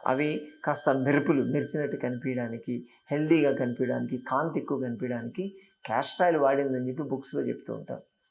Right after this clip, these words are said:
Maybe ట్రై చేయండి. మనం, మనం వాడితే మనం కూడా క్లియోపాత్ర అయిపోతామేమో, అవునా?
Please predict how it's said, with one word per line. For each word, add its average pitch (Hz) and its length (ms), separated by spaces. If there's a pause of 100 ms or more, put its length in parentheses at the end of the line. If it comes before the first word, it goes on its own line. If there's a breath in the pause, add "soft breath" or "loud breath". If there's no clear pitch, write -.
(220)
Maybe 127 240 (720)
ట్రై 131 160
చేయండి. 143 280
మనం, 123 280 (240 loud breath)
మనం 135 220
వాడితే 160 240
మనం 147 200
కూడా 156 160
క్లియోపాత్ర 156 500
అయిపోతామేమో, 135 580 (480)
అవునా? 165 340